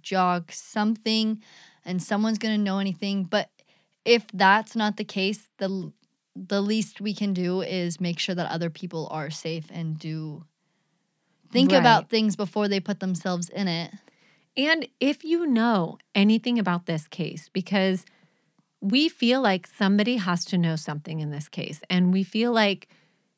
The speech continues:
Speaker 2: maybe with the
Speaker 1: Were you in Nepal in two thousand ten? Were you in Langtang?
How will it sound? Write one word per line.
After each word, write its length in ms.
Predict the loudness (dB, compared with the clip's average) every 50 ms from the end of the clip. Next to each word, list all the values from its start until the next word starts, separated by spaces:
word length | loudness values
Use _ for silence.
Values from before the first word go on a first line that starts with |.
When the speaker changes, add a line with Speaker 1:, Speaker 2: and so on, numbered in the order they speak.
| _ _
Speaker 2:
maybe 420 | 2 4 6 6 6 4 4 2 2
with 240 | 4 2 2 2 0 _ _
the 560 | -2 0 2 2 4 4 4 4 2 0 -2 -4 -10 -20 -20 _ _ _ -12
Speaker 1:
Were 360 | -8 -4 -2 0 2 2 2
you 280 | 2 2 0 -2 -4 -6 -6
in 380 | -6 -4 -2 0 0 0 -2 -2
Nepal 760 | -2 -4 -6 -8 -4 0 0 2 2 0 0 -2 -6 -8 -10 _ _ -6
in 220 | -4 -2 -2 -2
two 180 | -2 -4 -4 -4
thousand 320 | -4 -4 -4 -6 -8 -10
ten? 300 | -10 -12 -16 -20 _ -20 _ _ _ _ _ _ _ _ _ _ _ _ _ _ _ _ _ _ -12
Were 260 | -8 -4 -2 0 0
you 200 | 2 2 2 2
in 160 | 2 2 2
Langtang? 580 | 2 0 0 -2 -2 -4 -4 -6 -8 -8 -12